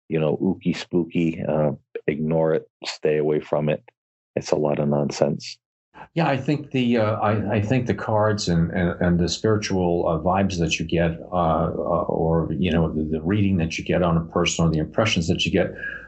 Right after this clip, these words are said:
Speaker 2: for the most part, it's, it's like, is, is the glass half empty or half full?
Speaker 1: Mm-hmm.
Speaker 2: Uh, and it's very important. Like when you mentioned the death card, yeah, you know, it is the death of something, but it could be the death of a very bad relationship,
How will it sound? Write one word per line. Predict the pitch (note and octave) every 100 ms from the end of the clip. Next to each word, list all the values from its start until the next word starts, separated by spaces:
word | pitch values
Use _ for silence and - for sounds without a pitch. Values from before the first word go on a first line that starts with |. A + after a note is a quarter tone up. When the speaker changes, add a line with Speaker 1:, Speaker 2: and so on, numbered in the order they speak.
| -
Speaker 2:
for | -
the | G#2+
most | G#2+ E3+ -
part, | - F2+ F#2 - _
it's, | G2 F2 -
it's | -
like, | - G#2 G#2 -
is, | - F#2 G2+ -
is | F#2+ -
the | G2
glass | F#2+ G2 G#2 G2+
half | - G#2+ -
empty | G#2+ A2+ A2+ B2+
or | G2+
half | F2+ A2+ G#2+ -
full? | C3+ D#3+ - - _ _ _ _ -
Speaker 1:
Mm-hmm. | G2 F#2 F2 G#2+ - _ _ _ -
Speaker 2:
Uh, | G2 F#2 F2+ F2
and | F#2+ F#2+
it's | F#2+ F#2 -
very | F2+ G2+
important. | G2+ E2+ - -
Like | E2+
when | F#2+
you | F#2+
mentioned | F#2 F2+ F2
the | E2
death | G2 F2
card, | - D2 -
yeah, | - - -
you | -
know, | A#2 D#2+ D#2+
it | F2+
is | A#2+ D#3
the |
death | - F2 D#2
of | D#2
something, | - D#2 E2+ E2
but | A#2
it |
could | -
be | D3+
the | D3+
death | C#3 D3+ D3+
of | C#3
a | B2+
very | C3+
bad | C#3 C#3+ C#3+
relationship, | C3+ C3+ D#3 - D#2+ - - -